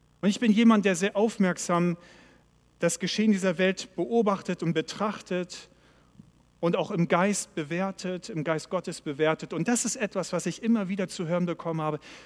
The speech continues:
„Mensch, wenn ich mich mit ihnen unterhalte,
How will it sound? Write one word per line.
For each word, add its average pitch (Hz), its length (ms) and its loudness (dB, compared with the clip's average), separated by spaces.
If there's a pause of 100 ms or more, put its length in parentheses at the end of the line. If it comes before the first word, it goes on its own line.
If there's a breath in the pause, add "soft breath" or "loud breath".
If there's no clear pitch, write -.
(360 loud breath)
„Mensch, - 460 -8 (120)
wenn 143 120 -6
ich 143 160 -8
mich 156 180 -6
mit 151 180 -6
ihnen 185 300 0
unterhalte, 156 800 -6